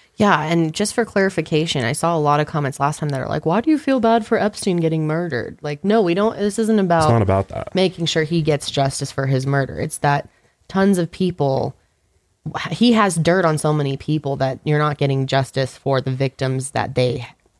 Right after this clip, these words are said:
Speaker 1: they have,
Speaker 2: Yeah,
Speaker 1: you
Speaker 2: right.
Speaker 1: know? He, he's a connection to
Speaker 2: To the
Speaker 1: so
Speaker 2: full
Speaker 1: many
Speaker 2: extent.
Speaker 1: others. Right.
Speaker 2: That's the problem is, we,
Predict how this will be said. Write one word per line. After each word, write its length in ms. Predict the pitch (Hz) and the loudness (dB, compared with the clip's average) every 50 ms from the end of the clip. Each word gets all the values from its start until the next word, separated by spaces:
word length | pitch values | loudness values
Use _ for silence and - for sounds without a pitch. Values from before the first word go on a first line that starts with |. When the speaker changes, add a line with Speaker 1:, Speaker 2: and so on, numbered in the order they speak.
| _ _ _ - | _ _ _ -6
Speaker 1:
they 120 | 143 143 131 | -4 -2 0
have, 120 | 127 123 | 2 2
Speaker 2:
Yeah, 140 | 120 92 78 - - _ - | 2 2 0 -6 -14 _ -4
Speaker 1:
you 120 | 165 151 | 0 0
Speaker 2:
right. 80 | 151 147 | 0 0
Speaker 1:
know? 220 | 143 147 165 170 - _ _ _ _ _ _ _ _ _ _ _ | 0 -2 -4 -8 -10 _ _ _ _ _ _ _ _ _ _ _
He, 120 | - 208 190 | -2 -2 0
he's 260 | 185 - 233 196 226 | 0 0 0 2 2
a 60 | 226 | 0
connection 580 | - - 196 175 160 156 160 - - - 143 113 | 0 0 -2 0 0 0 -2 -2 -4 -6 -4 -2
to 40 | 147 | 0
Speaker 2:
To 60 | 139 | 2
the 80 | 135 117 | 2 2
Speaker 1:
so 140 | - - 151 | 2 2 2
Speaker 2:
full 120 | 139 139 | 4 4
Speaker 1:
many 120 | 135 120 131 | 4 2 2
Speaker 2:
extent. 340 | 127 - - - 117 101 | 0 -2 0 0 0 0
Speaker 1:
others. 80 | 87 - | 0 0
Right. 240 | 156 135 - - - _ _ _ _ _ _ _ _ _ _ _ _ - - | -2 -2 -4 -6 -14 _ _ _ _ _ _ _ _ _ _ _ _ -6 -2
Speaker 2:
That's 180 | 139 147 - - | 0 0 0 0
the 80 | 120 | -2
problem 340 | 104 - 139 131 127 110 92 | -2 2 2 2 2 2 2
is, 180 | 92 95 101 98 | 0 0 -2 -2
we, 100 | 104 | -4